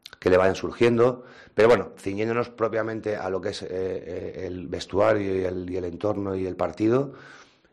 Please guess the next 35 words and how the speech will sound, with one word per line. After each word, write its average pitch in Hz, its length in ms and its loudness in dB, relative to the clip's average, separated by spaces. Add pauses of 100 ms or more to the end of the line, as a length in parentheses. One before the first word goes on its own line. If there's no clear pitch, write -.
(140)
eh, - 200 -18 (300)
no 113 320 2
hay 98 180 2
una 95 220 -2
semana 95 400 -2
en 90 80 -2
el 87 140 -8
fútbol 98 260 2
profesional 92 680 -6 (260)
en 95 160 -2
la 104 120 0
que 95 120 -6
no 95 80 -4
haya 101 160 0
traba-, 85 440 -6
que 92 120 -4
haya 92 160 0
tra-, - 240 -8
que 92 120 -10
trabajar 90 400 -4
en 92 60 -6
lo, 87 240 -6
en 85 140 -10
lo 85 60 -10
emocional. - 500 -16 (760)
Si - 160 -4
lleváramos 123 580 4
cinco 120 380 -2
semanas 107 360 -6
seguidas 82 580 -8
ganando, 123 680 -4 (300)
también 104 300 0
hay 117 60 -2
que 113 80 -2
trabajarlo, 80 680 -8